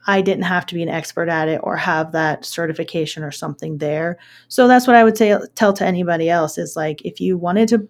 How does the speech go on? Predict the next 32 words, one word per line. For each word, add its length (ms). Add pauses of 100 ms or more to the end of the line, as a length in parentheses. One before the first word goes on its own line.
purchase 320
another 260
website, 480 (400)
just 300 (360)
go 220
for 340
it. 180
Even 240
if 160
you 80
don't 200
have 320
a 80
large 800
capacity 580
of 120
the 80
topic, 540 (320)
um, 160
it 80
could 100
still 160
be 120
really 200
fun 440
to 120
figure 400
it 80
out 160
along 260
the 80
way. 220